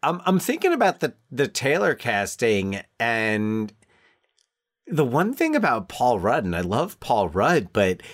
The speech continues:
it's almost like, does he play it old? I know he technically <laughs> is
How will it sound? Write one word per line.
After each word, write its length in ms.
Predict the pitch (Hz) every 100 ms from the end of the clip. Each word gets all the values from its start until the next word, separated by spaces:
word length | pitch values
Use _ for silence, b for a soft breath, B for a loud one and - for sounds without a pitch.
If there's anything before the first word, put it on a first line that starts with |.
| B B
it's 140 | 123
almost 240 | 165 233 220
like, 140 | 139
does 220 | 151 127
he 100 | 135
play 380 | - - 131 170
it 160 | 160 - -
old? 260 | 208 127 123
I 200 | - 160
know 180 | 190 285
he 200 | - 170
technically 720 | - 170 165 214 - 143 120
<laughs> 100 | 131
is 360 | 139 202 -